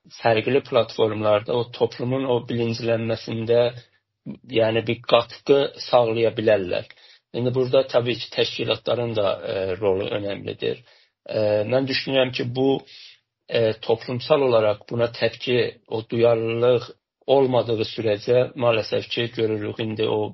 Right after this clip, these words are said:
bilansoya baxdığımızda, e, sizin də vurguladığınız kimi, ən son on ilin içində ən çox edamlar, e, səkkiz yüzə yaxın ki, ən son,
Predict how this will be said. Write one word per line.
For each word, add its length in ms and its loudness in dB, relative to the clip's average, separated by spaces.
bilansoya 500 -4
baxdığımızda, 680 -2
e, 80 -6
sizin 240 -6
də 120 -2
vurguladığınız 760 -4
kimi, 300 -4
ən 320 0
son 200 0
on 180 2
ilin 280 0
içində 380 0
ən 160 -2
çox 220 -2
edamlar, 640 2
e, 80 -4
səkkiz 400 -4
yüzə 240 0
yaxın 400 0
ki, 160 -2
ən 160 2
son, 320 -4